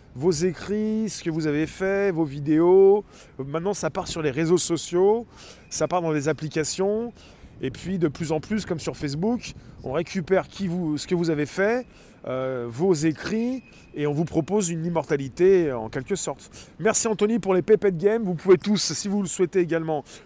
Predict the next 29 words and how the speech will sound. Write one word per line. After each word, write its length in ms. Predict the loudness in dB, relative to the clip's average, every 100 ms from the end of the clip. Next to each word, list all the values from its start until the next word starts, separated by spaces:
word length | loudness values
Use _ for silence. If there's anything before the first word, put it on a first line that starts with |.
| -6
vous 140 | -2
faire 160 | -2 -2
plaisir 280 | -2 -2 -4
comme 140 | -4
Anthony. 460 | -4 -4 -4 -4 -8 -16 -20 -20 -8
Tu 100 | -4
nous 100 | -2
dis, 120 | 4
le 100 | 4
prochain 380 | 4 -2 -2 -4
génie 320 | -2 -2 -2
sera 340 | 0 0 0
une 140 | 0 -2
I 100 | -2
A. 140 | -4 -10 -20 -20 _ _ _ _ -20 -20 _ -20 -20 -20 -20 -8
Et 60 | -6
est-ce 140 | -4
qu'on 100 | -2
va 100 | -2
être 140 | 0 0
au 40 |
courant 360 | -2 0 0 0
que 120 | -2
ce 160 | -2 -2
génie 420 | -2 -4 -6 -4
est 240 | 0 0 -2
une 100 | -6
I 140 | -4
A ? 140 | -6